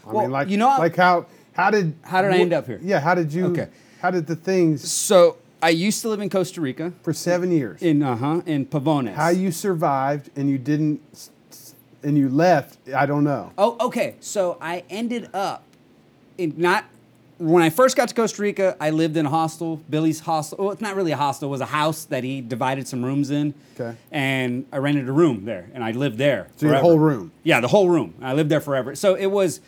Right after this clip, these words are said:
Speaker 2: it was a two-bedroom on the bottom, and then it had one, two, three, four bedrooms. No, five bedrooms up top. Five
Speaker 1: Big house.
Speaker 2: private bedrooms.
Speaker 1: Okay.
Speaker 2: With, uh, one of the bedrooms had its own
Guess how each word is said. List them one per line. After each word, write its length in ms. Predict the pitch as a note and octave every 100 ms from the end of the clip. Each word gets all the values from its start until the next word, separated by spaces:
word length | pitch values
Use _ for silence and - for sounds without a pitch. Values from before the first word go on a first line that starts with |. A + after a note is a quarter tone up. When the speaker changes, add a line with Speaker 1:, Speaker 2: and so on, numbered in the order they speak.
| - _ _ -
Speaker 2:
it 60 |
was 140 | E3+ D3
a 40 |
two-bedroom 560 | C#3+ B3 B3+ A#3 A3 A3+
on 120 | G#3
the 40 | F#3+
bottom, 440 | D#3+ C#3+ D3 D#3
and 120 | D#3+
then 80 | D3
it 120 | D3+
had 260 | D3 C#3+ C3+
one, 220 | D3 E3+
two, 220 | D#3+ F3 D#3
three, 320 | D#3 D#3+ D3+ -
four 240 | F#3+ F3+
bedrooms. 540 | D#3 D#3+ D3 D#3+ D3+ D#3
No, 100 | D#3
five 360 | - E3+ E3
bedrooms 400 | D#3 C#3+ D3+ C#3+ -
up 200 | B2+ -
top. 240 | B2+ G2 _ _ _ _ -
Five 220 | - C#3+
Speaker 1:
Big 80 | A#2+
house. 180 | A#2 E2+
Speaker 2:
private 420 | F3+ D#3+ C#3 B2
bedrooms. 480 | A#2 G2 F#2+ - - -
Speaker 1:
Okay. 160 | G2 G#2 _ _ -
Speaker 2:
With, 360 | C#3+ C3 C3
uh, 380 | C#3 B2 A#2 A2 - _ -
one 200 | D3 F#3
of 40 |
the 80 | F#3
bedrooms 360 | F3+ E3+ F3 E3+
had 180 | E3 D#3
its 140 | E3
own 320 | E3 E3 D#3